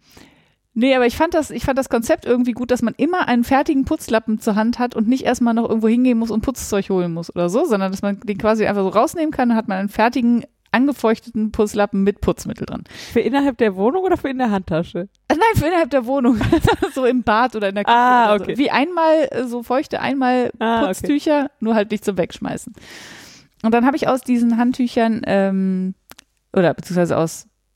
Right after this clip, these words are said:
Speaker 1: weiß nicht, ich glaube aus zwei Handtüchern, habe ich, äh, Putzlappen genäht. Einfach kleine, quadratische, die ich
Speaker 2: Mhm.
Speaker 1: dann im
Speaker 2: Gesäumt einfach?
Speaker 1: Genau, ja, nee, nicht gesäumt. Mit einem Zickzackstich nur einmal drum.
Speaker 2: Ja, ja, okay,
Speaker 1: Reicht.
Speaker 2: ja.
Speaker 1: Also ja, gesäu-, also
Speaker 2: Ja.
Speaker 1: nicht umgeschlagen.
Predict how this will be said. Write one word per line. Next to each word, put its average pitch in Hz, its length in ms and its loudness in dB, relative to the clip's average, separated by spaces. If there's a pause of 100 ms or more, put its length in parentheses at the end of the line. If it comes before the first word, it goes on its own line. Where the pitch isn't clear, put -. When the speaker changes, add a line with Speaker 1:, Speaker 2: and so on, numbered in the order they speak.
(260)
Speaker 1:
weiß 175 160 -14
nicht, 147 60 -8
ich 151 60 -12
glaube 156 200 -6
aus - 140 -18
zwei 156 160 -4
Handtüchern, 151 340 -6
habe 165 100 -4
ich, - 160 -12
äh, - 80 -2
Putzlappen - 500 -2
genäht. 165 300 -2
Einfach 185 300 -4
kleine, 208 640 2
quadratische, 196 1080 0
die 185 160 -8
ich 240 60 -6
Speaker 2:
Mhm. - 20 -6
Speaker 1:
dann 180 180 -2
im 185 480 -6
Speaker 2:
Gesäumt 185 400 -4
einfach? 175 320 -6
Speaker 1:
Genau, 190 340 2
ja, 196 200 2 (320)
nee, 190 280 2
nicht 190 160 0
gesäumt. 156 460 -4
Mit 175 120 -4
einem 156 260 -8 (180)
Zickzackstich - 580 -6
nur 151 140 -8
einmal 160 220 -6
drum. 151 180 -6
Speaker 2:
Ja, 220 100 2
ja, 196 200 2
okay, - 160 -8
Speaker 1:
Reicht. 170 160 -6
Speaker 2:
ja. 170 120 -10
Speaker 1:
Also 165 240 0
ja, 175 280 4
gesäu-, 170 280 -2
also 156 240 -2
Speaker 2:
Ja. 196 120 0 (120)
Speaker 1:
nicht 190 160 -4
umgeschlagen. 156 580 -2